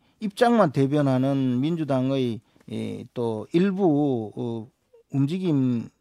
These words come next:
또는 민주당에서 그런 주장을 하거나 그런 지-, 질의를 해서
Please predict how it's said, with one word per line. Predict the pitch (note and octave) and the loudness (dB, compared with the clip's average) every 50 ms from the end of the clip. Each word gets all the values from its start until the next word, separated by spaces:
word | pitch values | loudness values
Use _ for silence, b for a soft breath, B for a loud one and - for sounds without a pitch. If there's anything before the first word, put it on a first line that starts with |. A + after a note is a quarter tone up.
| _ _ _ - | _ _ _ -2
또는 | E3+ F#3 G3 E3+ | 0 0 2 2
민주당에서 | D#3 F3+ G#3+ G#3 G#3 G3+ F3 F3+ F3 E3+ E3 E3 D#3+ D#3+ D#3 D3+ D3+ D3 C#3+ C#3+ C#3 - - E3+ E3 D#3+ D3 | 4 4 2 2 0 0 2 2 2 2 0 -2 -2 -2 -2 -4 -4 -2 -2 -4 -4 -4 -2 0 0 0 0
그런 | - - F#3 F3+ F3+ F3 E3 D#3+ C3 | -2 -4 -4 -2 0 0 0 -2 -4
주장을 | - - E3 D3+ E3 F3 F3 F3 E3+ E3 D#3 D3 | -6 -8 -8 -4 -2 -2 0 0 0 0 -2 -2
하거나 | C3 C3 E3 D#3 E3 E3+ E3+ D#3 D3 | -2 -4 -6 -4 -2 0 0 0 0
그런 | - - E3+ F3 F3 D#3 B2+ | -2 -4 -2 -2 -2 -2 -4
지-, | - - D3 D#3+ E3 E3 C#3+ - | -4 0 2 4 4 2 2 -2
질의를 | - F3+ F3 E3+ F#3+ F3+ F3 D#3 | -2 -2 0 0 0 0 2 2
해서 | D3+ D3+ C#3+ - - D#3+ D#3 | 2 2 2 0 0 0 0